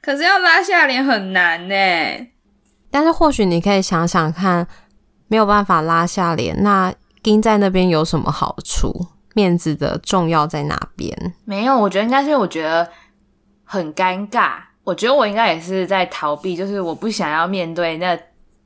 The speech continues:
Speaker 1: 开始之后可能后面会有的情绪，所以我就一直放着，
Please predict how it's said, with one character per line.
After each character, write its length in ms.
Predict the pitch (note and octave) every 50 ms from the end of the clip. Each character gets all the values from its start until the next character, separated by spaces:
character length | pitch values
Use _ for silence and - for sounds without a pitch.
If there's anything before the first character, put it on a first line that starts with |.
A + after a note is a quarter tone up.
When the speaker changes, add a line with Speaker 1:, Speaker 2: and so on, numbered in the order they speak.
| _ _ _ - -
Speaker 1:
开 280 | - - A3 G#3+ A#3
始 260 | A#3 - - E3 C3+
之 220 | B2+ - E3 F3 F#3
后 160 | F#3+ G3 F3
可 260 | - - - D#3+ C#3
能 320 | C#3 C#3+ C#3 C3+ C#3+ D#3 F3+
后 240 | - - A3 F#3
面 260 | E3+ F#3 F#3+ F3 E3 E3
会 160 | G3 F#3 E3
有 160 | D#3 C#3 B2+
的 100 | B2 C3+
情 360 | C#3 - - - C#3+ C#3 D3 D#3+
绪， 460 | - - - G#3+ G3+ D3+ - - _ _ _ _ _ _ _ _ _ _ _ - - -
所 160 | - - F#3+
以 40 | F#3
我 20 |
就 140 | F3 F3+ F#3
一 80 | F#3 F3+
直 280 | - - E3 D3+ D3 D3 D3+
放 420 | - - A3+ F#3 D3+ C#3 B2 B2
着， 260 | - - - - F#3+